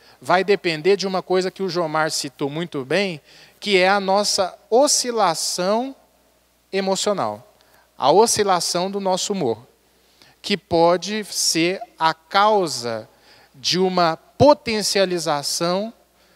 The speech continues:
de determinados pensamentos, sejam ele positivo ou negativo. Então, muitas vezes, eu,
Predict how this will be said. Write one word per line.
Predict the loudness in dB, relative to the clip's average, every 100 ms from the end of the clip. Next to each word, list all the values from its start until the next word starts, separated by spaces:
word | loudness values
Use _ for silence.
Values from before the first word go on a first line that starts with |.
| _ _
de | -6 2
determinados | 2 4 2 2 -4 0 0 0 -6
pensamentos, | -4 -2 0 0 2 0 -2 -2
sejam | 0 0 2 -2 -2
ele | -4 -6
positivo | -6 -4 -4 -8 -6 -4
ou |
negativo. | -4 -2 -4 -4 -10 -10 -18 _ _ _ _ _ _ -20 -20 -10
Então, | 2 4
muitas | 4 2 2 2 0
vezes, | 2 2 2 -4 -6 -6 -8 _ _ -20 _
eu, | 4 8 8 4